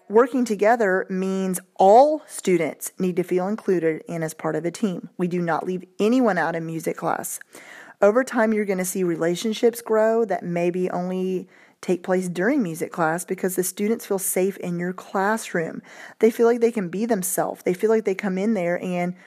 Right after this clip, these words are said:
maybe that's the only <laughs> class period they talk to a particular student because they feel like they can.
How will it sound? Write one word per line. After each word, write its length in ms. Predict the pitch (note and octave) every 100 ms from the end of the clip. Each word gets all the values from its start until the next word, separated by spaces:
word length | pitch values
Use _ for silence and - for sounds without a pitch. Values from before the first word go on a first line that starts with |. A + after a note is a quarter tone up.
| - -
maybe 280 | D#3 A3 C4
that's 160 | C4
the 140 | B3+ A3
only 160 | A3+
<laughs> 0 |
class 320 | A3+ G#3+ A3 -
period 500 | - G3+ A3+ F#3 G#3 _ _
they 120 | F3
talk 260 | F3 E3+ F3
to 80 | F#3+
a 20 |
particular 460 | F3+ - F#3 F3
student 440 | D#3+ - A#3+ A3 -
because 260 | F#3+ F#3+
they 120 | F#3 F#3
feel 180 | G3
like 160 | F#3+ F#3
they 120 | F3
can. 520 | E3+ G#3 G3 C3+ F#2